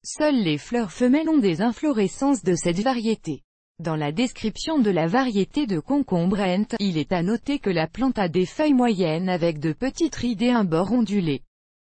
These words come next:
Une caractéristique distinctive de la tige est la présence d'un petit nombre de cils latéraux ainsi que sa courte longueur. En moyenne, deux à sept ovaires apparaissent dans un nœud, dont le nombre dépend principalement de l'éclairage, à la fois de la durée d'exposition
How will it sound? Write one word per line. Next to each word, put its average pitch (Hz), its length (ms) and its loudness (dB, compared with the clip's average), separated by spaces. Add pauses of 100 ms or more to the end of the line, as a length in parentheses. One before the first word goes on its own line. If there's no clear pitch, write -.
(180)
Une 170 200 0
caractéristique 190 920 -2
distinctive 233 800 -2
de 185 100 2
la 175 140 0
tige 285 340 -2
est 330 100 2
la 214 140 2
présence 190 500 -2
d'un 180 180 2
petit 262 360 -2
nombre 262 340 0
de 156 160 -2
cils 196 260 -6
latéraux 247 560 0
ainsi 269 320 -4
que 262 120 -4
sa 220 180 -2
courte - 420 -6
longueur. 151 640 -2 (680)
En 302 100 4
moyenne, 175 560 2
deux 240 260 0
à 226 120 2
sept 151 400 -4
ovaires 233 300 0
apparaissent 202 520 0
dans 175 240 0
un 151 140 -2
nœud, 165 280 -4
dont 180 220 0
le 156 160 2
nombre 247 320 2
dépend 247 380 0
principalement 226 720 0
de 220 100 2
l'éclairage, 185 840 -2
à 165 80 -2
la 156 140 -4
fois 214 260 -2
de 165 100 0
la 160 180 4
durée 196 380 -2
d'exposition 233 840 -4